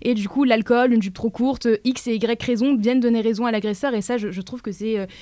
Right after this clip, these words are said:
extrêmement, extrêmement bien fait, et en ça c'est hyper important, et je suis contente qu'il y ait ce format-là parce que fatalement il va toucher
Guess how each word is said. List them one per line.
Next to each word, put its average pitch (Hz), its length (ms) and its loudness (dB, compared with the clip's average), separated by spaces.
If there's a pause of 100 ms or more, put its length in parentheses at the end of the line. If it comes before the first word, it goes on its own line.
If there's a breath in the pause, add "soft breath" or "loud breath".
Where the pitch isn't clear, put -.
(180 loud breath)
extrêmement, 220 1000 0
extrêmement 220 380 -2
bien 214 160 0
fait, 294 300 -2
et 208 120 -2
en 214 100 -4
ça 262 180 -4
c'est - 180 -8
hyper 214 220 -2
important, 214 300 -4
et 262 60 0
je - 40 -4
suis - 100 -14
contente 247 320 -4
qu'il - 60 -6
y - 20 -2
ait 208 40 -2
ce - 40 -16
format-là 208 360 -2
parce 208 240 -8
que 247 80 -4
fatalement 208 360 -4
il 254 60 0
va 196 80 0
toucher 254 360 -2